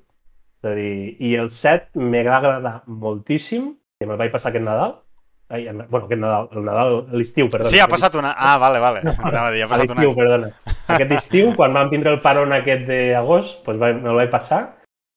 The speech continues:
Speaker 1: I el set, i ara espero jugar al vuit aviat, eh, quan tinga també aquests Nadals, potser.
Speaker 2: Ui, meravella, eh?
Speaker 1: El vuit també, no?
Speaker 2: Meravella,
Speaker 1: És que a mi
Speaker 2: meravella.
Speaker 1: el rotllo primera persona me va, me va fer saltar a un altre nivell. És a dir, vaig dir, hòstia,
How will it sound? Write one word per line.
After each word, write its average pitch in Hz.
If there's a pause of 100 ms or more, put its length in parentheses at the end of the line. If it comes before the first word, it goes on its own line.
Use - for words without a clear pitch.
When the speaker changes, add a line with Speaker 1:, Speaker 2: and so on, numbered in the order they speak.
(120)
Speaker 1:
I 131
el 127
set, 175
i 131
ara 135
espero 135
jugar 123
al 120
vuit 170
aviat, 156
eh, 110 (160)
quan 107
tinga 117
també 117
aquests 113
Nadals, 127
potser. 135
Speaker 2:
Ui, 143
meravella, 107
eh? 175 (560)
Speaker 1:
El 113
vuit 151
també, 120
no? 147
Speaker 2:
Meravella, -
Speaker 1:
És 160
que -
a 147
mi 165
Speaker 2:
meravella. 202
Speaker 1:
el 175
rotllo 180
primera 175
persona 170 (140)
me 135
va, 151 (240)
me 127
va 139
fer 151
saltar 135
a 147
un 139
altre 120
nivell. 104
És 104
a 107
dir, 101
vaig 107
dir, 104
hòstia, 95